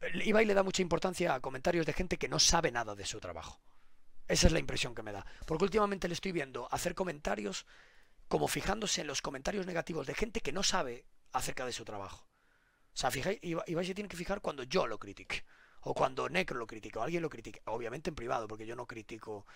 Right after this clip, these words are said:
no criticaría a un amigo aquí a pecho descubierto, pero él le tiene que prestar atención a mis comentarios, o a los de Necro, a los de Juan, o a los de Ibai, a los de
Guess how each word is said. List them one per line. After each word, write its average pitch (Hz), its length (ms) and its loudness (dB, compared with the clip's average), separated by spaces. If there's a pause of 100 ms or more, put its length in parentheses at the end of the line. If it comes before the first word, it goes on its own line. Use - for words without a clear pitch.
no 131 140 -8
criticaría 131 440 0
a 120 40 4
un 117 100 -4
amigo 113 480 -6 (300)
aquí 110 360 -2
a 95 120 -2
pecho 117 260 -6
descubierto, 107 540 -8 (260)
pero 117 120 -6
él 127 60 -2
le 139 60 -2
tiene 160 180 0
que 170 80 0
prestar 165 220 0
atención 151 300 -4
a 131 80 -2
mis 160 280 -4
comentarios, 107 600 -10 (320)
o 123 120 0
a 120 60 4
los 113 180 0
de 113 120 -4
Necro, 196 340 2
a 139 60 2
los 120 160 -4
de 123 100 -2
Juan, 202 320 2
o 180 60 0
a 143 40 0
los 123 160 -4
de 117 220 -2
Ibai, 196 420 4
a 131 220 4
los 120 160 -4
de 117 260 -4